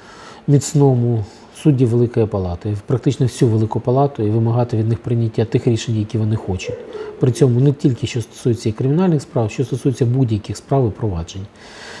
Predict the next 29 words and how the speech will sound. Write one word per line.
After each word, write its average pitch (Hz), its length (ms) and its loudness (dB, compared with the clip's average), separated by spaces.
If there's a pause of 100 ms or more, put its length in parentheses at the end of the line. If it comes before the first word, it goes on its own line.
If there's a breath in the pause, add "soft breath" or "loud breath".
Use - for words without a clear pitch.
(220 loud breath)
Ну 160 240 6
от 147 200 2
ми 123 280 0
дереформувались, 120 960 0
в - 20 -20
принципі, 92 520 -10
до 113 180 4
ручки. 98 420 -4 (2500 loud breath)
Так - 220 2
от, 135 240 2 (320 loud breath)
ці 151 320 4
друзі 123 440 4 (760 loud breath)
Князєва, 160 580 4 (180)
що - 180 0
вони 131 240 2
поприймали 123 580 0
на 107 140 -2
цьому 113 220 -2
тижні, 113 300 0
вірніше, 113 320 0
не 120 100 2
на 127 320 0
цьому 202 260 4
тижні, 139 240 2
а 143 40 6
оприлюднили 120 520 2
на 107 120 -2
цьому 104 260 -4
тижні. 82 320 -10